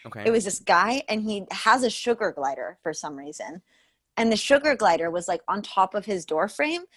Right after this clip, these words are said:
Speaker 2: and it just kept leaping toward him, and it would just land in the palm of his hand.
Speaker 1: Okay, stop.
Speaker 2: And if
Speaker 1: What
Speaker 2: it,
Speaker 1: is a
Speaker 2: uh,
Speaker 1: sugar glider?
Speaker 2: A sugar glider? What the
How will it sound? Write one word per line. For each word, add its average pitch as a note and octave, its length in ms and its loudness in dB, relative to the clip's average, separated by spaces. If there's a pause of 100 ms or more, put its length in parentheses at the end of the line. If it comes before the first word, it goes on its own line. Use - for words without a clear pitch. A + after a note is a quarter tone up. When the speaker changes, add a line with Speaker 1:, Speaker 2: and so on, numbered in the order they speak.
(300)
Speaker 2:
and B3 140 6
it A3 100 2
just A3 200 0
kept A#3+ 240 0
leaping A#3+ 580 0
toward G3+ 340 2
him, C4+ 200 -2
and A3+ 100 0
it G3 60 0
would G#3+ 100 2
just G3 160 -4
land G3 300 -2
in G#3+ 80 0
the F#3+ 80 0
palm F3 320 2
of F3 100 -4
his F3+ 160 -2
hand. D#3+ 240 -4
Speaker 1:
Okay, D#3+ 140 -4
stop. B2 340 -2
Speaker 2:
And G3+ 80 4
if G3 60 4
Speaker 1:
What G3+ 100 4
Speaker 2:
it, G3+ 80 6
Speaker 1:
is B3 80 -2
a D4+ 60 6
Speaker 2:
uh, F#3 60 8
Speaker 1:
sugar F3+ 360 0
glider? A2 640 -6 (600)
Speaker 2:
A E4 80 8
sugar A#4 360 4
glider? F3 400 2
What C#4 200 2
the C#5+ 80 2